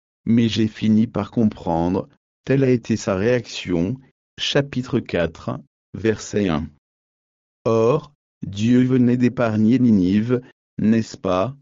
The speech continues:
Ils se sont repentis, ils ont écouté Dieu.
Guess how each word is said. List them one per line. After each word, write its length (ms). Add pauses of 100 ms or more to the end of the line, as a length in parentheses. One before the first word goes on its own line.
(880)
Ils 180
se 160
sont 260
repentis, 720 (360)
ils 240
ont 120
écouté 600
Dieu. 460